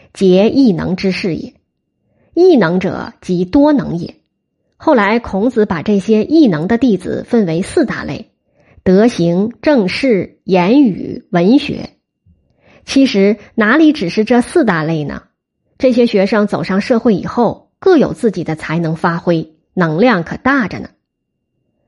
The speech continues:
孔子是圣人之后，孔子是千秋学人，孔子是民族良心，孔子是万世师表。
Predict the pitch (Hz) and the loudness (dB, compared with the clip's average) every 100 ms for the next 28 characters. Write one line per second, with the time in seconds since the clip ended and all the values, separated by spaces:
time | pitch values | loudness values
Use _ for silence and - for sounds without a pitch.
0 | _ _ - - 247 349 233 196 - 240 | _ _ -8 0 2 4 2 0 0 0
1 | 233 - 392 240 151 165 175 - 143 135 | 0 0 0 0 -2 -4 -6 -4 -6 -8
2 | _ _ _ _ - 196 233 233 240 - | _ _ _ _ -2 0 2 0 -4 -4
3 | 180 156 151 - 240 233 220 202 202 143 | -4 -4 -4 0 2 2 0 -2 -2 -4
4 | 165 156 - - _ _ _ - - 233 | -4 -6 -8 -18 _ _ _ -8 0 2
5 | 294 208 170 - 202 180 180 269 285 254 | 2 2 -2 0 -2 0 2 2 4 2
6 | 240 151 196 233 277 277 277 _ _ - | 2 0 -2 2 2 2 0 _ _ -6
7 | 175 160 208 190 135 - - 156 165 226 | -4 0 -2 -2 -6 -8 -8 -6 -2 0
8 | 180 180 170 - - 160 131 | 0 -4 -6 -4 -6 -4 -4